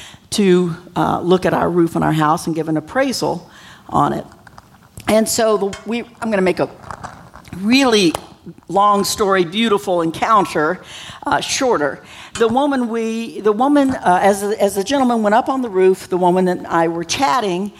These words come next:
and, uh, part of the chatting was how that when she was in her late twenties, she was diagnosed with a terminal disease and it had been, was given one year to live.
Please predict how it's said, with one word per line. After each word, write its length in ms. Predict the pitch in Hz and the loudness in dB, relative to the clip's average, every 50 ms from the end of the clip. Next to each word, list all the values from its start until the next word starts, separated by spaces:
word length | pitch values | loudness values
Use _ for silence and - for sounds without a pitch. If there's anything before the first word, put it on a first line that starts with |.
| - - - - - - - - _ | -20 -20 -20 -20 -20 -20 -20 -16 _
and, 440 | - - 208 214 214 214 214 214 208 | -2 0 2 4 4 2 2 4 4
uh, 160 | 202 202 196 | 4 4 4
part 340 | 196 - - - 247 262 269 | 2 -2 -2 0 0 0 2
of 160 | 277 262 220 | 0 -4 -4
the 80 | 208 226 | -6 -6
chatting 580 | - - - 226 214 202 202 214 208 202 202 196 | -4 -2 0 2 2 2 2 0 0 -4 -4 -4
was 380 | 196 196 190 190 190 196 - | -2 0 0 2 0 0 -2
how 400 | - - 214 202 196 196 196 190 175 | -6 -6 -4 -2 0 2 0 0 0
that 460 | 180 190 175 175 170 170 - - - - - - - - | 2 4 4 4 4 2 -2 -12 -18 -20 -20 -20 -12 -4
when 160 | - 214 202 202 | -2 0 0 2
she 160 | - 269 247 | 2 0 -2
was 120 | 226 208 | -2 0
in 80 | 226 214 | -2 0
her 80 | 190 | 0
late 240 | 185 196 196 190 - | 2 2 2 2 0
twenties, 420 | - - 208 190 185 190 185 175 - | -2 -4 -2 0 0 0 0 0 -2
she 220 | - - 208 185 | -2 0 0 0
was 160 | 170 170 170 | 0 0 0
diagnosed 640 | - 180 165 165 170 165 175 170 160 165 160 - - | 2 2 2 2 2 0 -2 -2 -2 -2 -2 -4 -6
with 140 | 170 165 - | -8 -8 -8
a 40 | 156 | -8
terminal 540 | - - - 185 180 175 165 160 160 156 | -8 -4 -2 0 2 2 2 2 2 0
disease 560 | - 151 156 147 - 214 226 208 185 170 160 180 | 0 0 -2 0 2 2 2 4 4 2 4 4
and 140 | 160 160 | 4 4
it 20 | 180 | 4
had 120 | 151 143 | 2 0
been, 280 | 160 165 165 165 170 165 | 2 2 2 2 0 -2
was 140 | 170 160 - | -2 0 2
given 280 | 185 170 165 160 156 | 2 2 4 4 2
one 200 | 151 165 170 160 | 4 4 4 6
year 160 | 156 160 156 | 4 4 4
to 80 | 147 151 | 2 0
live. 420 | 151 170 175 147 131 104 - - | -2 0 0 0 -2 -4 -8 -14